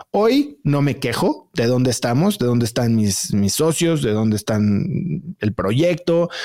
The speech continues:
de dónde estoy yo. Yo estoy muy feliz en dónde estoy yo, pero tal vez pude haber estado aquí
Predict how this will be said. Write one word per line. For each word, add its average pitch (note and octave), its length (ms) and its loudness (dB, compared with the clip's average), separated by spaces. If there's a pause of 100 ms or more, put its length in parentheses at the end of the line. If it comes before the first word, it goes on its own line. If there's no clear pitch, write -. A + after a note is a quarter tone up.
(100)
de C3 100 -2
dónde F3+ 200 2
estoy B2+ 320 2
yo. C#3 340 0
Yo - 80 -2
estoy C3 180 0
muy C#3+ 220 4
feliz C#3 320 0
en C3 80 0
dónde C3 140 0
estoy A#2+ 200 0
yo, D#3 140 0
pero C#3 280 0 (120)
tal - 140 0
vez F#3 120 0
pude E3+ 180 2
haber E3+ 120 2
estado E3+ 240 0
aquí D#3 480 0